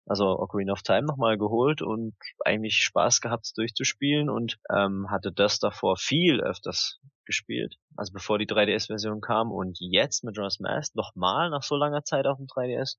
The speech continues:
glaub, das werde ich schon mir irgendwann zu Gemüte führen. Aber, ähm, ja, jetzt, dass man jetzt so, wow, geil und muss ich jetzt haben, ist bei mir auch nicht.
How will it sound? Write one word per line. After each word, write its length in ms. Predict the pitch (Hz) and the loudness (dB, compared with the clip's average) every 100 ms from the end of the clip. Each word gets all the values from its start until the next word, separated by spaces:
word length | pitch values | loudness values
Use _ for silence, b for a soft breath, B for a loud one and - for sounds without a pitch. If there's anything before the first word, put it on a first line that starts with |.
| _ | _
glaub, 300 | 110 117 151 _ | 0 2 2 _
das 240 | 147 - - | -10 -6 0
werde 200 | 127 117 | 0 2
ich 80 | - | 2
schon 400 | 110 98 95 95 - | 2 0 -2 -10 -6
mir 540 | 101 101 98 104 101 _ _ _ | -2 2 2 0 -6 _ _ _
irgendwann 680 | 104 95 95 95 92 95 92 | -4 -4 -2 2 2 0 -6
zu 160 | - 98 | -8 -6
Gemüte 360 | 98 98 95 | -4 -6 -6
führen. 400 | - 98 92 90 _ - | -8 -6 -6 -6 _ -2
Aber, 360 | 95 101 98 98 | 2 4 4 2
ähm, 240 | 98 90 | 0 -2
ja, 220 | 85 85 101 | 0 4 4
jetzt, 340 | 98 - - | 2 0 -4
dass 100 | 92 | -2
man 120 | 101 | -2
jetzt 140 | 95 - | 0 0
so, 100 | 92 | 0
wow, 360 | 92 - 143 - | 2 2 2 2
geil 520 | - - 175 175 165 | 2 4 6 6 6
und 320 | 135 135 131 | 4 2 -2
muss 200 | 131 - | -2 -2
ich 100 | - | -2
jetzt 200 | 135 - | -4 -2
haben, 520 | 104 123 139 143 139 98 | 0 0 0 -6 -8 -6
ist 360 | 117 - - - | -2 0 0 0
bei 160 | 107 107 | 0 2
mir 200 | 110 90 | 0 2
auch 140 | 98 | 0
nicht. 280 | 107 - | -2 -8